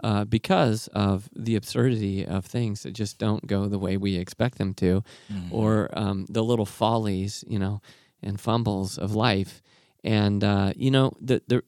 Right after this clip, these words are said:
Speaker 1: something my dad taught me, and I'll end here, is that, you know, I, I, w-, he, he was, we had his funeral in March. I've mentioned this before. He died in February.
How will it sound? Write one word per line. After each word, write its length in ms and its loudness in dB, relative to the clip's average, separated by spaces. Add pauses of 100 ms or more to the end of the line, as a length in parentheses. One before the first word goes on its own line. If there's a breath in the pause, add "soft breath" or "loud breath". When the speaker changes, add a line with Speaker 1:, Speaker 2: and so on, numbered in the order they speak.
Speaker 1:
something 360 -2
my 160 0
dad 360 -2
taught 240 -8
me, 100 -4
and 100 -2
I'll 140 -6
end 220 -2
here, 220 0
is 120 0
that, 160 0 (460 soft breath)
you 100 0
know, 240 2
I, 180 2
I, 100 -2
w-, 460 -6
he, 240 -4
he 200 0
was, 380 0
we 140 0
had 120 4
his 100 -4
funeral 320 -2
in 80 -6
March. 360 -6 (380)
I've 120 -10
mentioned 300 -6
this 120 -8
before. 400 -6 (440 soft breath)
He 60 -20
died 200 -4
in 60 -6
February. 480 -2